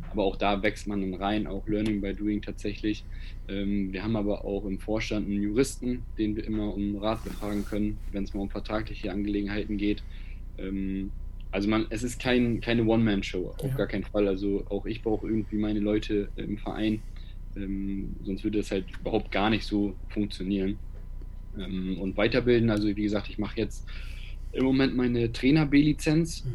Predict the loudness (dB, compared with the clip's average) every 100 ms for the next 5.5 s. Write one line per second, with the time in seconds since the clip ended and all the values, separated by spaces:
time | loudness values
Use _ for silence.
0 | 2 2 2 0 2 2 4 4 4 4
1 | 0 0 0 0 0 2 4 2 0 -4
2 | -8 -6 -2 2 2 2 -2 -2 -2 -4
3 | -10 -10 -10 -4 2 4 4 2 2 2
4 | 4 2 0 -2 -4 -4 -2 2 2 2
5 | -2 2 2 0 -2